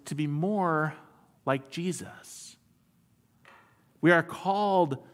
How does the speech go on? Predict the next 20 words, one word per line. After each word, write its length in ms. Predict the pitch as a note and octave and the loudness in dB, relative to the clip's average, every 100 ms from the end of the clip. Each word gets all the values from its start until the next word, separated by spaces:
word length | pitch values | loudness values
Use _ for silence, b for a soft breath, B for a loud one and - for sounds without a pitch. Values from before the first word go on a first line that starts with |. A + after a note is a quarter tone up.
| b b b _ | b b b _
to 100 | - | -6
be 240 | B2+ G3 G#3 | -2 -2 0
more 260 | F3+ F3+ | 2 2
loving, 800 | D3 C#3+ F#3+ E3 A#2+ F2+ E2 E2 - _ _ _ _ _ | 2 0 0 0 -4 -4 -12 -18 -20 _ _ _ _ _
caring, 760 | - G3 A3 G3+ B2 F#2 F2 D#2+ b b b b | -6 2 4 4 2 -2 -14 -16 b b b b
more 220 | C#3 F3+ F#3 | 4 4 4
compassionate, 1000 | G3 C#3 - G3+ G#3 - - A#2+ F#2 B B - | -2 -4 0 0 0 -4 -4 -4 -4 B B 2
to 100 | E3+ | 6
live 340 | G3 A3+ F3 | 10 10 8
with 220 | E3 - | 2 0
kindness, 960 | - - G3 A3 G3+ D3+ G#2+ - - - | -6 -2 2 2 0 -2 -4 -6 -14 -10
gentleness, 800 | - F#3 G#3+ F#3 C3+ A2 F#2 - B B B - | 0 2 2 0 -2 -4 -6 -12 B B B 0
patience, 680 | G#3 A#3 A3+ E3 A2+ G#2 - | 2 2 0 -2 -2 -4 -2
all 380 | D#3+ A3 A3+ A3 | 2 4 4 4
those 260 | F#3+ D#3+ | 4 4
gifts 640 | A#2 B2 F#3+ G3+ - - - | -2 0 0 0 -8 -14 -8
of 120 | C3+ | -6
the 80 | C#3 | -4
Holy 280 | E3 D#3+ D3+ | -2 0 -2
Spirit. 760 | - F3+ E3+ F2+ - _ - | -6 -8 -8 -8 -14 _ -20